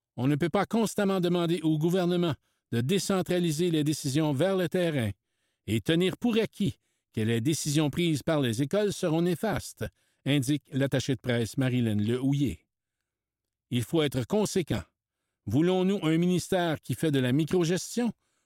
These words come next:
ou des écoles qui ont les moyens de prendre les meilleures décisions pour leurs élèves ? Le milieu du livre, dont l'Association nationale des éditeurs de livres et l'Union des écrivaines et écrivains du Québec,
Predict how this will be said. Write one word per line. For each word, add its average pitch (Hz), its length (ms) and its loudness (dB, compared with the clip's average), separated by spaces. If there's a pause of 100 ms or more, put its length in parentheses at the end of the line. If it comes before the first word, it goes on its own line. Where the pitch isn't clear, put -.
ou 262 200 2
des 190 220 0
écoles 160 480 0 (340)
qui 131 160 0
ont 143 80 2
les 135 140 2
moyens 196 340 2
de 202 100 2
prendre 180 360 0
les 147 140 2
meilleures 185 280 0
décisions 160 480 0
pour 196 140 0
leurs 156 260 0
élèves ? 151 400 -2 (2250)
Le 127 120 2
milieu 208 280 0
du 180 140 -2
livre, 151 400 -2 (220)
dont 135 180 0
l'Association 165 800 -2
nationale 180 640 0
des 143 300 2
éditeurs 160 400 0
de 156 80 0
livres 143 440 0 (440)
et 247 200 0 (320)
l'Union 180 380 2
des 151 240 0
écrivaines 143 540 0
et 127 120 2
écrivains 120 360 0
du 101 120 -8
Québec, 170 300 -2